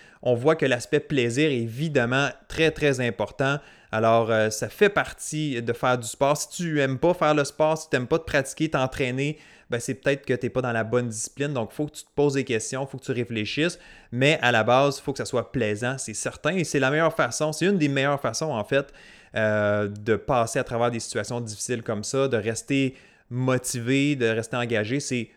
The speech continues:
je prends plaisir à faire ça ». C'est pas nécessairement un effort, c'est pas nécessairement, euh, énormément de travail pour moi. Oui, ça, ça demande un engagement, ça demande des efforts, ça demande, mais c'est facile. Hein, j'ai, j'ai du plaisir à le faire, j'aime ça.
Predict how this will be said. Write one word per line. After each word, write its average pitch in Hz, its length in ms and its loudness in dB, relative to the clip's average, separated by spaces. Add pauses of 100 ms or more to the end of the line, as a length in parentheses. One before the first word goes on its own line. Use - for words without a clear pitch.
je 113 160 -2
prends 160 320 -2
plaisir 110 480 -2
à 101 60 -4
faire 95 240 -8
ça ». 107 140 -10 (340)
C'est - 120 -12
pas 156 100 2
nécessairement 143 260 0
un 127 280 0
effort, 139 380 0
c'est 139 140 -8
pas 143 80 -2
nécessairement, 135 420 -2 (380)
euh, 107 240 0
énormément 135 540 2
de 123 120 2
travail 120 460 0
pour 110 160 -2
moi. 127 320 -2 (220)
Oui, 220 160 2
ça, 131 240 2
ça 135 140 2
demande 131 420 0 (260)
un 123 120 0
engagement, 117 420 0
ça 139 100 -4
demande 120 220 -2
des 117 160 -2
efforts, 143 340 4
ça 120 140 -2
demande, 117 160 -4 (260)
mais 147 400 -2
c'est - 180 -8
facile. 120 420 -8 (380)
Hein, 131 160 -2
j'ai, 123 200 -6
j'ai 117 220 -4
du 113 140 -8
plaisir 139 480 4
à 131 80 4
le 123 60 2
faire, 139 260 2
j'aime 135 380 2
ça. 143 340 0